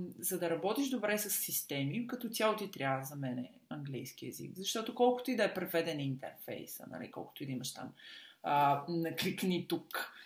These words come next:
или натисни тук, а, в крайна сметка всички знаем, че се опреме, ако се позаровиме някъде до settings, например, или нещо, което трябва да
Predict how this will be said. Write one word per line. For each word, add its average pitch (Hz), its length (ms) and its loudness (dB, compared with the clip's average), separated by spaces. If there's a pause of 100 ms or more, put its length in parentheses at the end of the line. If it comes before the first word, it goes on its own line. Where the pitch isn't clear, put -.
(140)
или 160 220 4
натисни 147 580 -2
тук, - 340 -8
а, 202 240 4
в 214 80 -2
крайна 202 280 0
сметка 202 640 0 (280)
всички - 360 -6
знаем, 160 280 4
че 180 140 0 (200)
се - 120 -2
опреме, 160 360 2
ако 147 200 -2
се - 180 -6
позаровиме 143 600 0
някъде 120 440 -4
до 120 360 -4 (360)
settings, - 680 4
например, - 460 -10
или - 300 -12
нещо, - 320 -10
което - 280 -10
трябва 139 240 -6
да - 160 -6